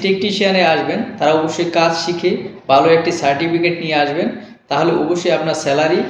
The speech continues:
মোটামুটি ভালো পজিশনে থাকবে, আপনার কাজও মোটামুটি ভালো পজিশনে থাকবে।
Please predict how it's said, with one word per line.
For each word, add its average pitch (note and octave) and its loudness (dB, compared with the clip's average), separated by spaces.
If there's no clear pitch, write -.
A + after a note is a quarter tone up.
মোটামুটি C#3+ 0
ভালো B2+ 4
পজিশনে A#2+ -6
থাকবে, A#2+ -6
আপনার C3+ -4
কাজও C#3 2
মোটামুটি C3 -4
ভালো A#2+ 0
পজিশনে A2+ -6
থাকবে। A2+ -8